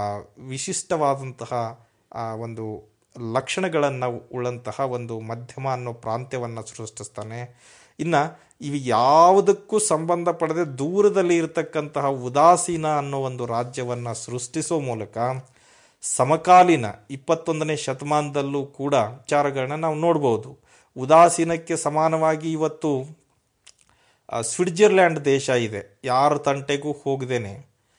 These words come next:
ಯಾರ ತಂಟೆಗೂ ಹೋಗ್ದೇನೆ ದೂರದಲ್ಲಿ ಉಳ್ಕೊಳ್ತಕ್ಕಂಥ ಒಂದು ಪ್ರಯತ್ನವನ್ನ ಸ್ವಿಟ್ಜರ್ಲ್ಯಾಂಡ್ ದೇಶ ಇವತ್ತೇನ್ ಮಾಡ್ತಾ ಇದೆ, ಸುಮಾರು ಐದ್ನೂರು ವರ್ಷಗಳಿಂದ ಅದು ಯುದ್ಧನೇ ಮಾಡಿಲ್ಲ ಅಂತಹ ಒಂದು ರಾಷ್ಟ್ರ.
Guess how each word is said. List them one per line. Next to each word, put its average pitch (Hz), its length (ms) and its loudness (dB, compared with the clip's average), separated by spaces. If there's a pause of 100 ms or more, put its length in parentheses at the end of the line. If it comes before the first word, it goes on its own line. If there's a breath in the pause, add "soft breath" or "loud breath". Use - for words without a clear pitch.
(360)
ಯಾರ 139 300 4
ತಂಟೆಗೂ 143 540 -2
ಹೋಗ್ದೇನೆ 127 760 -6
ದೂರದಲ್ಲಿ 175 540 0
ಉಳ್ಕೊಳ್ತಕ್ಕಂಥ 135 1000 -6
ಒಂದು 120 300 -4
ಪ್ರಯತ್ನವನ್ನ 117 580 -8
ಸ್ವಿಟ್ಜರ್ಲ್ಯಾಂಡ್ 117 800 -8
ದೇಶ 110 220 -6
ಇವತ್ತೇನ್ 113 500 -8
ಮಾಡ್ತಾ 131 340 -2
ಇದೆ, 101 460 -6 (560 soft breath)
ಸುಮಾರು 131 240 0
ಐದ್ನೂರು 143 380 0
ವರ್ಷಗಳಿಂದ 135 540 -2
ಅದು 139 180 0
ಯುದ್ಧನೇ 127 460 2
ಮಾಡಿಲ್ಲ 113 340 -4
ಅಂತಹ 135 440 -8
ಒಂದು 131 260 -4
ರಾಷ್ಟ್ರ. 120 380 -4